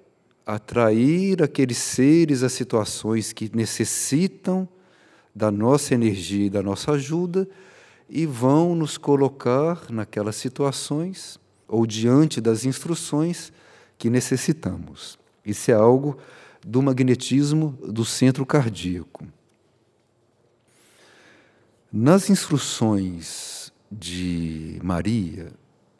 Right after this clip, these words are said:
e nas instruções do Cristo, então, instruções recentes que temos recebido,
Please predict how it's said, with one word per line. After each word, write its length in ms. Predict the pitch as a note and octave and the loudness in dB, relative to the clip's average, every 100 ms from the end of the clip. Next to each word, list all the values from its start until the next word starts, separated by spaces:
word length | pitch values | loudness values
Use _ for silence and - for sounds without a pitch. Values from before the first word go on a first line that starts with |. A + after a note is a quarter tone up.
| - | -10
e 80 | F#2 | -6
nas 220 | F2+ E2+ | -4 -4
instruções 560 | G2 - - - G2+ | -8 -8 -6 -2 -2
do 140 | E2+ - | -2 -6
Cristo, 640 | - B2+ A2+ - - - _ _ _ | -2 0 -2 -8 -16 -20 _ _ _
então, 220 | - G2 | -10 -8
instruções 580 | F#2 - F2 - G#2 - | -6 -6 -6 -2 0 0
recentes 720 | G#2+ - C3 C#3 - - - | -2 2 4 4 2 -10 -10
que 100 | F#2 | -6
temos 320 | F#2+ F#2 - | -4 -4 -4
recebido, 640 | F#2+ - G2+ G#2+ D3+ C#3 | -8 -4 -4 0 -2 -4